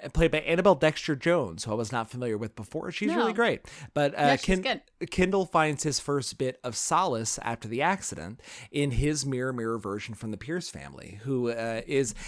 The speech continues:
Speaker 1: effectively like the Lindsay Lohan of the Pierce
Speaker 2: Yes.
Speaker 1: family. Uh, yeah, she's had her run-ins with drugs and the law in the past. Uh,
Speaker 2: Gotten in bad
Speaker 1: Waystar, uh,
Speaker 2: accident.
Speaker 1: bad accidents, which Raystar Royco was the, uh, big flag bearer of, uh, keeping on the news twenty-four seven.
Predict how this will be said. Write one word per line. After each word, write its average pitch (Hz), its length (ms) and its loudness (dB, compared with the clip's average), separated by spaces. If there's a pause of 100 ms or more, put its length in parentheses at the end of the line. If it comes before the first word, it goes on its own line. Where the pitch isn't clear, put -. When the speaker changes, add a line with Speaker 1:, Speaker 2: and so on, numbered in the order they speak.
(160)
Speaker 1:
effectively 190 520 2
like 143 240 0
the 135 80 0
Lindsay 135 340 -2
Lohan 170 580 0
of 170 120 -8
the 170 80 -4
Pierce 175 280 -2
Speaker 2:
Yes. 190 160 2
Speaker 1:
family. 190 440 0
Uh, 135 240 2
yeah, 131 220 2
she's 165 340 0
had 151 220 2
her 135 360 0
run-ins 135 400 0
with 120 160 -6
drugs 113 340 0
and 117 80 -8
the 113 60 -4
law 190 280 4
in 190 60 2
the 175 80 0
past. 147 440 -2 (280)
Uh, 131 180 -2
Speaker 2:
Gotten 165 180 4
in 180 100 8
bad - 0 - (140)
Speaker 1:
Waystar, 175 80 10
uh, 151 40 8
Speaker 2:
accident. 269 720 4
Speaker 1:
bad 127 200 4
accidents, 175 560 6
which 131 240 -4
Raystar 139 400 2
Royco 147 640 6
was 135 300 0
the, 123 260 2
uh, 123 160 2
big 127 240 0
flag 135 380 0
bearer 127 340 0
of, 127 300 -4
uh, 117 200 -4
keeping 143 300 -2
on 131 80 -4
the 123 80 -2
news 151 240 0
twenty-four 120 440 -4
seven. 113 380 -6